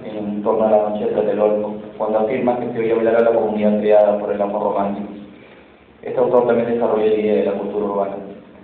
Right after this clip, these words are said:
Efectivamente, se percibe, se percibe una idealización del movimiento como un estado del espíritu a alcanzar. Los estudiantes se rigen por sus creencias, sus modos de vida, pues ellos perciben que todo es transmitido en el propio movimiento estudiantil.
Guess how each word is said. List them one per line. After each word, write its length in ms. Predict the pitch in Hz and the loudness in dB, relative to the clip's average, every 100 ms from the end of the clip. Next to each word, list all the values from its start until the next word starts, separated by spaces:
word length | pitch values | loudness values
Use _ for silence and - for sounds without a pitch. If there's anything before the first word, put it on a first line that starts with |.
| - - - - - - | -20 -20 -20 -20 -20 -14
Efectivamente, 680 | - 123 156 160 165 165 165 | -10 -4 0 2 2 0 0
se 80 | 151 | 2
percibe, 680 | - - 135 139 139 143 139 | 2 0 0 2 0 0 -6
se 60 | |
percibe 360 | 120 117 143 143 | -6 -4 0 0
una 140 | 143 | 2
idealización 540 | 139 123 113 113 113 127 | 0 0 -2 -2 -4 -4
del 100 | 131 | 0
movimiento 500 | 117 113 120 117 123 | 0 2 4 4 2
como 200 | 120 113 | 0 2
un 80 | 117 | 0
estado 320 | 113 117 117 | 2 4 4
del 100 | 110 | 4
espíritu 560 | 107 107 113 110 110 101 | 0 -4 -6 -6 -4 -2
a 40 | |
alcanzar. 480 | 101 104 98 104 101 - - - - - | -2 -2 -4 -4 -4 -6 -14 -18 -20 -14
Los 120 | 113 | -12
estudiantes 520 | 113 120 123 127 127 | -10 -6 -2 0 0
se 100 | 123 | 0
rigen 300 | 117 - 135 | 0 -2 -4
por 200 | 127 117 | -4 -6
sus 120 | 117 - | -8 -4
creencias, 520 | 117 117 117 117 113 | 0 0 0 -2 -4
sus 100 | 113 | -2
modos 300 | 117 120 117 | 2 2 2
de 80 | 110 | 0
vida, 360 | 113 117 120 | 0 2 0
pues 200 | 110 110 | 0 -4
ellos 260 | 113 120 - | -4 -4 -4
perciben 420 | 113 - 139 139 | -6 -6 -4 -4
que 60 | 120 | -2
todo 220 | 117 117 | 0 0
es 60 | 117 | 0
transmitido 540 | 120 117 110 113 113 | -2 -4 -6 -4 -2
en 80 | 110 | -2
el 40 | - | -2
propio 320 | 110 107 110 | -2 -2 -2
movimiento 400 | 101 98 104 104 | -2 -4 -4 -6
estudiantil. 440 | - 98 - - | -6 -8 -8 -12